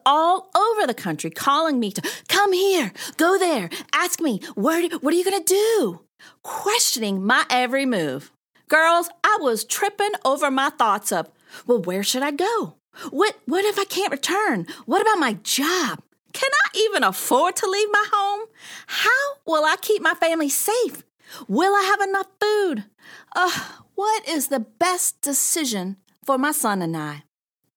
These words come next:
Now, this began, mind you, when the storm was five hundred miles away. And do you see the eye of the storm that was circling in my head and now my home?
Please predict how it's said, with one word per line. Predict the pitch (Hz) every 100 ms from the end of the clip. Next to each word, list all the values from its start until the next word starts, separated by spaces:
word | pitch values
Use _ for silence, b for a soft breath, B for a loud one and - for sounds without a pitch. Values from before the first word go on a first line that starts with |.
| _ B B 285
Now, | 285 269
this | 226 571 622 - - 240
began, | 277 262 208 196
mind | 208 208 202
you, | 175 160 B B
when | 269
the | 254
storm | - 370 370
was | 269 - - _
five | 269 285 302
hundred | 320 294 277
miles | 254 254
away. | 247 247 233 151 170 _ B B -
And | 254 247
do | 226
you | 285 415 440
see | - 349 359 359
the | 269 -
eye | 196 220 240
of |
the | 226
storm | - 226 233 233
that | 208
was | 208 -
circling | - 202 202 220 226
in | 208
my | 214 220
head | 220 226 254 -
and | 165 165 165
now | 214 294 359 440 -
my | 180 190 226
home? | 165 -